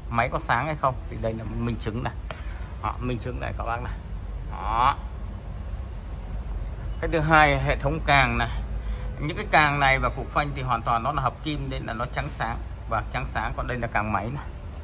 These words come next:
càng đỡ máy này là chuẩn nhưng không có dấu hiệu bẹp méo, gò lắn, nó không bị va chạm các bác nhé. Đây này, chuẩn nhá. Và bên này nữa.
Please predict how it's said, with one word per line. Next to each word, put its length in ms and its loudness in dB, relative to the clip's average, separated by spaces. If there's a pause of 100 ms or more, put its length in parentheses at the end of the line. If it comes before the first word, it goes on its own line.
(180)
càng 160 4
đỡ 120 2
máy 260 4
này 140 -2 (580)
là 140 6
chuẩn 340 6
nhưng 100 0
không 180 0
có 100 0 (200)
dấu 120 8
hiệu 180 2
bẹp 300 4
méo, 280 2 (880)
gò 240 10
lắn, 340 2 (260)
nó 140 4
không 160 0
bị 100 -4
va 180 6
chạm 320 -4
các 60 -4
bác 100 4
nhé. 160 -2 (200)
Đây 80 -2
này, 140 -6 (840)
chuẩn 200 6
nhá. 120 0 (840)
Và 80 -2
bên 160 2
này 180 0
nữa. 160 -6